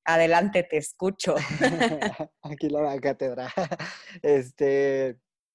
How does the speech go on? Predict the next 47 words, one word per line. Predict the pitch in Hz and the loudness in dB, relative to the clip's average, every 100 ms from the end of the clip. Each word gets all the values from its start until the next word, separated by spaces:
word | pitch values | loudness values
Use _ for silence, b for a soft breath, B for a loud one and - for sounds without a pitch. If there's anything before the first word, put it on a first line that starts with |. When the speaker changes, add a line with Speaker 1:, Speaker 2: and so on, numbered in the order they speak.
| _ _ _ - | _ _ _ -6
Speaker 2:
pues | 143 143 | -4 -2
mira, | 151 143 | 0 0
básicamente | 143 151 156 143 139 135 | -2 -6 -4 -4 -4 -4
la | 147 135 | -2 -2
plumofobia, | 131 131 127 147 143 127 | -6 -8 -4 -2 -2 -4
o | 151 | -6
sea, | 131 | -6
como | 127 139 143 | -4 -6 -4
término | - 175 196 202 175 | -2 -2 -4 -4 -6
plumofobia, | 135 123 120 - 143 139 143 - B B B - | -6 -8 -8 -4 -2 -2 -6 -8 B B B -6
surge | 170 165 - | -2 -2 0
en | 165 139 | -2 -2
España. | 120 - 143 135 127 - _ _ | -12 -8 -8 -8 -10 -14 _ _
En | 151 | -10
España, | 151 - 185 196 208 220 | -10 -4 -4 -2 -2 -4
a | 170 | -4
las | 147 135 | -4 -2
personas | - 131 160 175 170 | -4 -6 -6 -8 -10
que | 139 | -12
son | - 143 | -8 -8
amaneradas, | 143 135 127 127 127 120 98 - | -8 -8 -8 -6 -8 -10 -14 -12
a | 131 | -10
los | 123 - | -6 -2
hombres, | 196 180 170 | 0 0 -6
en | 147 | -8
es-, | 127 | -10
más | 139 127 | -10 -10
bien, | 123 110 | -12 -12
en | 131 | -14
específico | 123 131 147 139 135 | -12 -14 -14 -12 -10
a | |
los | 117 117 | -8 -6
hombres | 170 180 | -6 -6
que | - | -10
son | 139 | -10
amanerados, | 131 123 123 127 127 131 | -10 -10 -10 -8 -6 -6
se | - | -6
les | 131 123 | -6 -6
dice | 135 156 | -6 -6
que | 139 | -6
tienen | 123 131 135 135 | -6 -6 -8 -12
pluma, | - 214 156 107 | -4 -4 -4 -8
que | - | -8
son | 151 165 | -6 -4
hombres | 208 180 135 | -2 -4 -6
con | 131 123 | -8 -8
pluma. | 135 123 | -10 -10